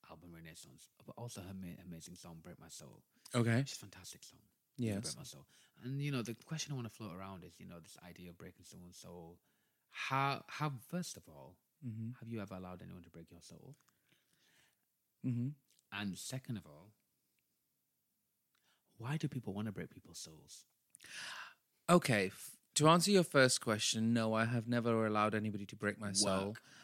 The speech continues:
Speaker 2: I think I'm too powerful, self-absorbed, um, self-assured, delusional to let anybody break my soul. Um, however, people have done, definitely. You know, I remember
Speaker 1: Tried, you mean?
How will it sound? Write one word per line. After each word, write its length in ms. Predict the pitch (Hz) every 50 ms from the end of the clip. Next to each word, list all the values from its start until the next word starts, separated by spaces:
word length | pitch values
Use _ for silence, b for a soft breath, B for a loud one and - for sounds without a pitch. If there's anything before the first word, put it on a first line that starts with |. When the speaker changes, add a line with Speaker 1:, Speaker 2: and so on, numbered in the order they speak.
| B B _ -
Speaker 2:
I 240 | 107 113 113 113
think 400 | 113 - - 135 131 131 113 -
I'm 480 | 117 113 113 110 110 107 107 107 110 110 - -
too 580 | - - - 120 117 117 117 120 120 117 110 - - -
powerful, 680 | 107 104 107 107 101 - - 107 104 104 101 104 104
self-absorbed, 1300 | - - 110 104 107 101 - - 104 90 82 92 95 104 104 101 101 101 101 101 98 104 110 - - - B B B B B B B B B B -
um, 560 | 113 110 104 101 98 98 95 95 101 101 101 101
self-assured, 1000 | - - - 101 104 107 107 - - 107 - - - 110 104 101 104 101 95 95
delusional 600 | - 104 98 104 107 104 101 95 110 107 104 98
to 120 | - 110
let 140 | 107 113 107
anybody 280 | 107 110 110 104 107 107
break 300 | 101 107 104 101 - -
my 140 | 107 101 95
soul. 360 | - 101 95 92 98 113 - b b b b b b b b b b b -
Um, 420 | 120 117 113 110 110 110 110 120 -
however, 300 | 139 156 180 175 165 156
people 280 | 165 175 151 160 151 127
have 420 | - 123 131 135 139 123 117 110
done, 360 | 104 107 101 107 135 160 160 139
definitely. 500 | - 127 123 - 117 110 104 - 98 98
You 160 | 95 98 110
know, 220 | 110 104 95 95 98
I 120 | 101 107
remember 460 | 110 113 117 113 113 107 107 107 107
Speaker 1:
Tried, 220 | 104 98 87 82 80
you 60 | 78 73
mean? 120 | 71 73